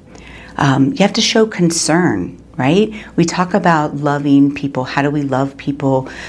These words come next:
Um, we show concern for them. Well, that's how you love yourself. You show concern for yourself.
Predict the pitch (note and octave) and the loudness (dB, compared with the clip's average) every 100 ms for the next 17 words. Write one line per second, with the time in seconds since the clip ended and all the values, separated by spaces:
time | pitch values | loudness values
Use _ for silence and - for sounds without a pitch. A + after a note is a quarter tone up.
0 | - - C3 D3 - D3+ D3+ D3+ - D3 | -10 -2 2 2 2 0 0 -2 0 0
1 | F#3 F3 - G#2 - C#3 - - - - | 0 -4 -4 -4 -4 -10 -16 -20 -20 -12
2 | - D#3 F3 F3+ G#3 F3+ E3 D#3 D3 - | 0 2 2 2 2 4 2 0 -2 -2
3 | C#3 C3 C#3 C#3 C#3+ C#3 C#3+ C3+ C3+ C3 | -2 -2 -6 -4 -4 -2 0 0 -2 -2
4 | - B2 - - - | -4 -6 -6 -4 -6